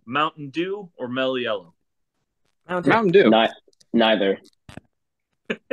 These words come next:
Speaker 3: Boo.
Speaker 4: Ugh, acid
Speaker 1: Horror.
Speaker 4: reflux nightmare.
Speaker 1: Oh, shit, yeah. Horror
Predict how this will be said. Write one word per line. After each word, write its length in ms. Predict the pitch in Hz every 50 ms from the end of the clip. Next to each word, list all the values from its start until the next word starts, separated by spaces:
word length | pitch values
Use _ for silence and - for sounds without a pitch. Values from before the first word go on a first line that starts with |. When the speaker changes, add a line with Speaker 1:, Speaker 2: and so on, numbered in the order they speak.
| 233 -
Speaker 3:
Boo. 560 | - 123 - 113 117 117 117 117 117 113 113 - 110 - _ _ _ _ _ _ _ _ _ _ _ - -
Speaker 4:
Ugh, 140 | - 113 - -
acid 240 | 165 170 113 110 104
Speaker 1:
Horror. 120 | - - 110
Speaker 4:
reflux 420 | 107 104 - - 98 90 - -
nightmare. 460 | 92 92 71 71 90 92 98 110 - _ _ _ _ _ _ _
Speaker 1:
Oh, 140 | - 110 110 107
shit, 200 | - - 151 151
yeah. 220 | 190 220 220 - 113 _ _ _ _ _ _ _ _ _
Horror 320 | - 208 226 233 240 233